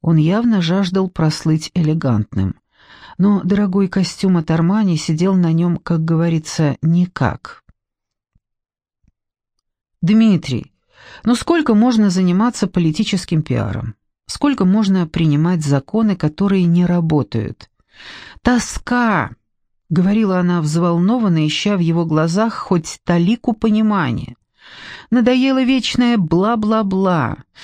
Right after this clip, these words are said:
надоело болтаться в телевизоре. Пора заняться делом хотя бы на ограниченной территории, например, стать губернатором.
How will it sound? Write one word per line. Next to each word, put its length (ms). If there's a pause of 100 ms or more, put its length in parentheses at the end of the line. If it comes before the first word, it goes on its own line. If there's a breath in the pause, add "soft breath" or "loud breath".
(200 loud breath)
надоело 580
болтаться 800
в 80
телевизоре. 920 (520)
Пора 260
заняться 500
делом 320
хотя 360
бы 120
на 160
ограниченной 600
территории, 720 (360 loud breath)
например, 440
стать 400
губернатором. 920